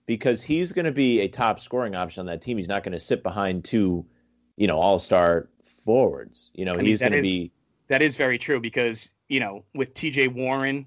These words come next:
Speaker 2: probably being their best scoring option outside of Sabonis, Kemba could be the number one scorer there. Miles Turner's your number two, y-, or number three, I should say, and then you have T J Warren. I mean, that's actually a really good thought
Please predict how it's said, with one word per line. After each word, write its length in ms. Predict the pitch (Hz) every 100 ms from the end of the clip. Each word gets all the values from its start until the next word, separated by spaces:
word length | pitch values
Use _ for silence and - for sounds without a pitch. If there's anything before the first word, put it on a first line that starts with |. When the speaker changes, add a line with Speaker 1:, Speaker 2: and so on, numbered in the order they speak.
| _
Speaker 2:
probably 360 | - 123 127 123
being 300 | 127 127 127
their 140 | 120
best 260 | 117 113 -
scoring 340 | - 113 120
option 340 | 120 113 - 123
outside 340 | 110 - 113
of 60 | 110
Sabonis, 600 | - 107 107 123 - - _ _ _ _
Kemba 340 | 123 123 131 123
could 180 | 131 123
be 120 | 123
the 80 | 113
number 220 | 120 117
one 180 | 117 113
scorer 380 | - 127 127 120
there. 320 | 104 101 92 _ _ -
Miles 340 | 107 113 113
Turner's 360 | - 113 117 117
your 100 | 113
number 240 | 110 110
two, 420 | - 110 104 107 - -
y-, 160 | 104 -
or 280 | 113 104 - _ _ _ _
number 200 | 135 117
three, 240 | - 123 113
I 60 |
should 180 | 101 -
say, 160 | 113 113
and 80 | 117
then 60 |
you 80 | 104
have 120 | 110
T 120 | - 120
J 140 | 113
Warren. 360 | 98 113 117 104
I 60 |
mean, 220 | 104 107 95 _ _ _
that's 180 | 127 139
actually 400 | 180 - 139 117
a 100 | 113
really 380 | 104 120 117 113
good 380 | 117 113 107 107
thought 440 | - 113 90 -